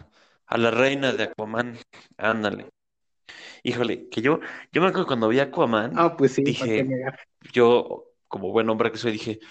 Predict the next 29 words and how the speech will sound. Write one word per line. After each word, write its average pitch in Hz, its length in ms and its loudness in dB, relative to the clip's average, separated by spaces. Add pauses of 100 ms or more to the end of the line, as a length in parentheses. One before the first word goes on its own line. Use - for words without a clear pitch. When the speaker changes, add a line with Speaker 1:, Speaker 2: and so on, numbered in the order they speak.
(680)
Speaker 1:
"Ah, - 200 -4
no, 127 220 -4
pues - 140 -12
sí 123 80 -6
está 127 220 -6
chida 123 340 2
la 110 140 4
mera, 113 380 0
¿no?". 107 320 -12 (1200)
Pero 120 200 6
después, 165 540 -2 (1000)
exacto, 131 360 0
¿para 107 100 -8
qué 117 100 0
negarlo, 120 400 0
no? 120 340 -4
Pero 117 180 4
después 127 440 2
me 170 100 0
entero 143 360 2
que 123 100 -2
fue 123 220 2
la 139 120 4
del 110 160 4
escándalo 120 520 0
de 101 180 2
Johnny 113 200 0
Depp, 127 280 4
Speaker 2:
Ujú. 143 180 -4